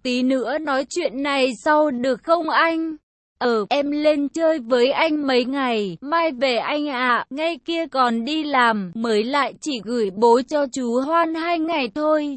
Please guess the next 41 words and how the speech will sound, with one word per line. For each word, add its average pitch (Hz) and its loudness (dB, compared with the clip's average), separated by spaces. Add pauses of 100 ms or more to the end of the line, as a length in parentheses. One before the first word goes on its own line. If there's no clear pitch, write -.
nhiều 262 4
ngày 247 0
không 311 -2
được, 254 4
hai 330 -2
ngày 294 2
này 254 2
em 320 2
muốn 269 2
đi 330 -2
đâu, 320 0
muốn 254 0
ăn 302 0
gì, 240 -2 (400)
mua 320 2
gì 254 -2
em 262 -2
nói 226 0
nhé, 247 2
anh 285 -2 (120)
sẽ 247 -2
đưa 302 -2
em 294 0
đi, 294 0
em 302 -2
đừng 254 -2
từ 233 0
chối 214 -2
đấy 233 0
không 311 -4
anh 294 0
giận." 262 -2 (100)
"Vâng, 330 2
em 285 0
sẽ 277 0
đòi 262 0
hỏi 240 0
nhiều 233 2
đấy, 226 -2
bao 320 2
nhiêu 311 -2